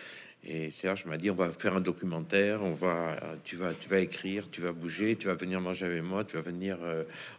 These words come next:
on va venir faire ça. » En plus, on a un, un humour un peu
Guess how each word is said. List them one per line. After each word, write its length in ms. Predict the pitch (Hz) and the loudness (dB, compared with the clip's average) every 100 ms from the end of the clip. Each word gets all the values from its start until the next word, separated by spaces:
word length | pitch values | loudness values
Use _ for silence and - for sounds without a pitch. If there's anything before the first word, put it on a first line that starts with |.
| - | -6
on 80 | |
va 100 | 80 | -2
venir 280 | 85 90 87 | 0 0 -2
faire 200 | - 80 | -2 -4
ça. » 400 | - 90 95 110 98 | -2 0 2 2 0
En 80 | 73 | -2
plus, 240 | 95 90 | -4 -4
on 80 | 82 | 0
a 120 | 82 78 | 2 2
un, 180 | 76 - 78 | 0 -6 -8
un 100 | 80 | -4
humour 260 | 82 92 85 | -2 -2 -2
un 60 | |
peu 260 | 78 87 82 | -2 -2 -2